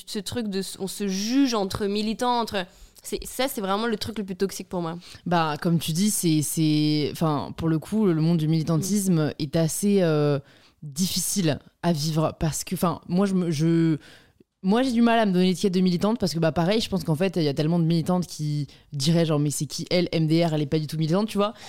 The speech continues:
Speaker 2: Donc, en fait, mais limite, je préfère pas parce qu'à partir du moment où tu te revendiques comme telle, on t'attend vraiment au tournant. Et c'est vrai que, euh, c'est, c'est,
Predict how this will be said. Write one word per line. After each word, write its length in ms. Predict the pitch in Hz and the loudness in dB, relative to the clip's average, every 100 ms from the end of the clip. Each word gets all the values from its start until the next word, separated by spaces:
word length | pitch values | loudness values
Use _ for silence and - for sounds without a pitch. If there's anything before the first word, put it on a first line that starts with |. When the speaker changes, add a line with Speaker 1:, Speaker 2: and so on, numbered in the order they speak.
| - - | -18 -4
Speaker 2:
Donc, 320 | 170 190 - - _ _ _ | 2 2 0 -16 _ _ _
en 80 | 147 | 0
fait, 160 | 214 220 | 2 4
mais 120 | 202 | 4
limite, 300 | 202 262 330 | 4 4 4
je 80 | 233 | 2
préfère 400 | - 214 220 208 | 2 0 0 -2
pas 240 | 214 294 - - - | -4 -6 -12 -20 -6
parce 140 | 190 196 | -2 0
qu'à 80 | 196 | 0
partir 240 | 196 226 | 0 2
du 60 | 240 | 4
moment 120 | 269 | 4
où 60 | |
tu 100 | 233 | 0
te 80 | - | 0
revendiques 320 | 208 214 196 | 2 2 0
comme 200 | - 185 | 0 0
telle, 420 | 175 220 254 214 - - | 2 0 0 -2 -4 -2
on 80 | 190 | 0
t'attend 320 | 185 185 214 | 2 2 0
vraiment 240 | 196 202 214 | 2 2 2
au 80 | |
tournant. 480 | 180 196 196 196 254 - - - - | 0 0 2 0 -4 -10 -20 -20 -4
Et 100 | 185 | -2
c'est 160 | - 196 | 0 0
vrai 240 | 190 233 | 2 0
que, 480 | 233 220 220 247 254 - | -2 0 2 2 0 0
euh, 460 | 165 156 156 156 160 | 0 2 2 0 -2
c'est, 360 | - 165 160 | -2 -2 -2
c'est, 500 | 165 - 165 160 156 | -4 -4 -2 -2 -4